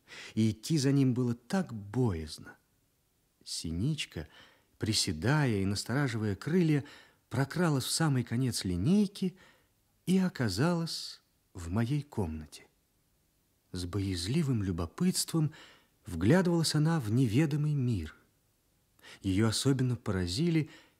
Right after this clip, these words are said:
живые зелёные цветы и совсем летнее тепло, которое овивало озябшие лапки. «Ты здесь живёшь?»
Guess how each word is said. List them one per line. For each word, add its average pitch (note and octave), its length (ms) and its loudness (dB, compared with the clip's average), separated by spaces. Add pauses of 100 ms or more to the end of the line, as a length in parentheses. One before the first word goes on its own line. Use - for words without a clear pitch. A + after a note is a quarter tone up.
(140)
живые A#2+ 640 4
зелёные D3 520 2
цветы A#2 880 -2 (640)
и A2 100 -2
совсем A2+ 540 0
летнее A2 560 0
тепло, C3 760 -2 (460)
которое F#2+ 440 0
овивало G#2+ 480 0
озябшие A#2+ 580 -4
лапки. A#2+ 560 -8 (1400)
«Ты F3+ 420 2
здесь D3+ 300 0
живёшь?» E3+ 480 2